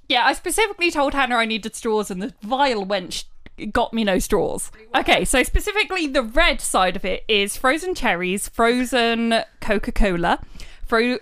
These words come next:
uh, not frozen rum, lime juice and crushed ice, and the blue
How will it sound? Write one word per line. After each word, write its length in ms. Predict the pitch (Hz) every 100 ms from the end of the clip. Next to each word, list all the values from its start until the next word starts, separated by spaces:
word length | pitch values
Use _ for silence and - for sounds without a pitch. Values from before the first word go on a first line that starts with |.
| -
uh, 160 | 240 233
not 240 | 240 370 -
frozen 440 | 233 196 196 185
rum, 360 | 170 175 233 302 - -
lime 400 | 226 294 311 294
juice 300 | 208 220 -
and 120 | 208
crushed 300 | - 233 - -
ice, 260 | 180 185 -
and 140 | 190
the 40 | 175
blue 580 | - 381 294 196 240